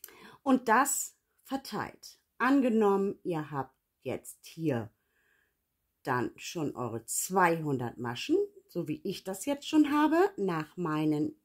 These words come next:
sieben Runden, zeige ich euch gleich, habe ich ja die letzte Zunahmerunde hier gemacht.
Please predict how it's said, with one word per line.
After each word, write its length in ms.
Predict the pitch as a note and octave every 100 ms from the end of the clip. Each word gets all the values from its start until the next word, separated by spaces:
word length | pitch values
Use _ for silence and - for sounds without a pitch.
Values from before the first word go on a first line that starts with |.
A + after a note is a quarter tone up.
| _ -
sieben 840 | D#3+ C#3+ G3+ A#3+ G3+ D3+ C#3+ C#3+ -
Runden, 600 | D3+ D3 C3 - F3+ C4+ - _ _ _
zeige 320 | - C#3 C#3
ich 140 | E3+ -
euch 180 | A#3+ -
gleich, 400 | B3 C#4 G4+ - _ _ _ _ _ _ _ _ _ - - - - -
habe 180 | G#3 A3
ich 80 | G3+
ja 120 | F#3
die 140 | F#3
letzte 460 | F3 G3 - - F3+
Zunahmerunde 800 | - G3 G3 F#3 E3+ E3+ E3+ D#3
hier 260 | G#3 B3+
gemacht. 440 | C4 C#4+ E4+ G4+